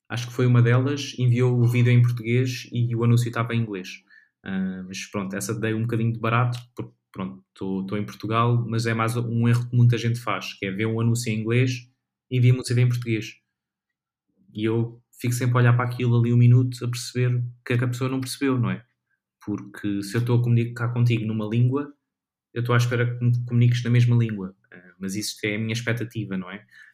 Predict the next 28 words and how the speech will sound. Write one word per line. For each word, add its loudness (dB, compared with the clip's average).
Ah, -4
e -4
nem -2
sempre -6
as -4
pessoas -6
comunicam -4
dessa -6
forma -10
e -6
acaba -4
por -18
ser -6
um, -6
um -2
erro 2
muito 2
fácil 0
de -6
resolver -6
que -10
muita 4
gente -6
comete. -14
Ahm, -4
e -6
depois, -4
hum, -6